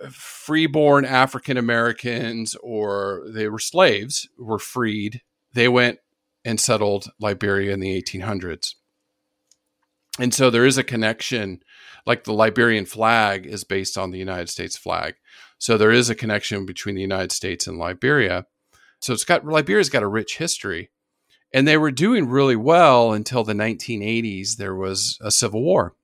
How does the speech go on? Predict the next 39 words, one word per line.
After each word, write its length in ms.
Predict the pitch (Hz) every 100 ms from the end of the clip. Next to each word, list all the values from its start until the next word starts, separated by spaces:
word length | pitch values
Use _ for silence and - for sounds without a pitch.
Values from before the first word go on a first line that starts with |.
| _ _ _ _ _
Yeah, 140 | -
a 20 | 90
lot 200 | 104 107
of 80 |
political 420 | - 113 113 - 110
instability 580 | 110 - 98 127 143 135
in 60 |
that 180 | 131 -
region 280 | 131 127 131
of 60 |
the 80 | 123
world. 460 | 113 120 117 117 110 - - - - _ -
You 120 | 104
know, 120 | 98
a 60 | 98
quarter 340 | - 131 131
of 80 | 123
a 60 |
million 280 | 120 120 113
people 280 | - - 90
died. 680 | - 98 101 113 127 131 123 _
It's 120 | -
very 340 | 104 104 107 113
sad. 520 | - 92 90 87 - _ _ _ _ _ - -
Uh, 140 | - - -
and 160 | 104
that 180 | 107 104
raged 340 | 110 131 135
for 100 | -
about 200 | 104 101
twenty 320 | - - 110 98
years. 480 | 107 87 82 - - _ _ _ _ _ _ _ _ _ _ _ _ - -
Now, 300 | 139 127 110
they, 240 | 107 107 _ _ - - - _ _ _ _ - 98
there 140 | 127 120
was 200 | 131 117
a 60 |
peace 300 | - 175 165
agreement, 840 | 156 139 160 156 156 147 143 -